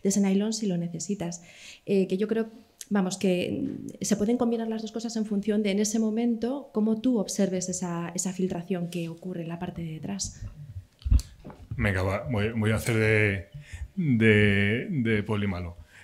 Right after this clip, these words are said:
Speaker 2: Eh, yo en uno de los casos no debí, no debí ser tan bueno como tú y creía que estaba filtrando bien. Eh, el paciente al día siguiente estaba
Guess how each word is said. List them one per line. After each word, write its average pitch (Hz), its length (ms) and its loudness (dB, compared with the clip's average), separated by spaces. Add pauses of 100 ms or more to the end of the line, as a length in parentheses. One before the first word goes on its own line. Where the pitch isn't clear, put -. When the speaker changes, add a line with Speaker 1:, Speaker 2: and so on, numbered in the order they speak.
(140)
Speaker 2:
Eh, 117 800 4
yo 127 160 6
en 131 80 8
uno 135 100 8
de 131 80 8
los 123 160 4
casos 156 760 2 (1800)
no 101 180 -4
debí, 95 800 -4
no 110 320 -4
debí 104 220 -2
ser 95 180 -6
tan 98 180 -4
bueno 101 240 -2
como 98 300 -4
tú 104 340 -4 (140)
y 110 140 -2
creía 98 340 -2
que 95 60 -6
estaba 95 260 -2
filtrando 98 480 -4
bien. 131 460 -2 (640)
Eh, 110 340 -2
el 95 100 -6
paciente 101 400 -6
al 98 100 -4
día 101 140 -6
siguiente 101 240 -8
estaba 98 460 -8